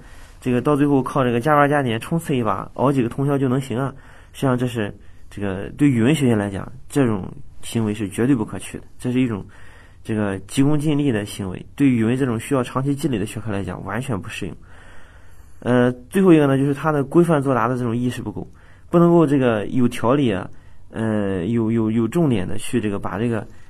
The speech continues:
该需要表达的东西表达清楚。比如说在阅读理解方面，在这个后续的这个写作方面，呃，有很多同学就是，你比如说这个作文嘛，他都是在最后写完了以后才敢去拟一个题目，最开始自己要写什么自己都不知道，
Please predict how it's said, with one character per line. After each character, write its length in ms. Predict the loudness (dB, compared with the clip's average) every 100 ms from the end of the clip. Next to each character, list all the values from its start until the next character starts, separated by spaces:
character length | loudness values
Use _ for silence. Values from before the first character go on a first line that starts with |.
| -12
该 180 | -2 -2
需 200 | 0 0
要 100 | 0
表 160 | 2 0
达 60 |
的 80 | 0
东 120 | 0
西 140 | -4 -2
表 160 | -2
达 80 | -4
清 220 | -4 -6
楚。 200 | -8 -10 -14 -6
比 80 | -2
如 60 |
说 120 | 0
在 120 | 2 4
阅 120 | 4
读 120 | 4
理 120 | 2
解 300 | 2 -2 -4 -6
方 160 | -4
面， 180 | -2 -4
在 140 | 0 0
这 120 | 2
个 220 | -2 -4 -12 -18 -20 -18
后 160 | -2 -2
续 140 | 0
的 100 | 0
这 120 | 0 0
个 100 | -2
写 200 | -2 2
作 120 | 2
方 160 | 2
面， 160 | -4 -6 -12 -20 -20 -18 -10
呃， 260 | -8 -6
有 120 | -6 -4
很 140 | -2
多 80 | -2
同 120 | -2
学 160 | -4 -6
就 120 | -6
是， 200 | -8 -10 -12 -18 -18 -18 -18 -8
你 160 | -2
比 40 | 0
如 60 |
说 260 | 2 2 0
这 120 | -2
个 100 | -2
作 200 | 2 2
文 120 | 4
嘛， 160 | 0 -2 -6 -20 -20 -6
他 100 | -2
都 100 | 0
是 240 | 0 0
在 220 | 2 2
最 160 | 4 0
后 220 | 2 0
写 200 | 2 2
完 80 | 4
了 120 | 4
以 100 | 2
后 160 | 0 -2
才 160 | 0
敢 180 | 2 0
去 120 | -2
拟 160 | -4 -2
一 60 | -4
个 60 |
题 220 | -6 -6
目， 160 | -8 -8 -14 -20 -20 -18 -2
最 120 | 2
开 160 | 4
始 140 | 4 2
自 140 | 2
己 140 | 4 6
要 100 | 4
写 160 | 0
什 100 | -4
么 80 | -6
自 140 | -2
己 80 | 0
都 80 | 0
不 80 | -2
知 100 |
道， 100 | -6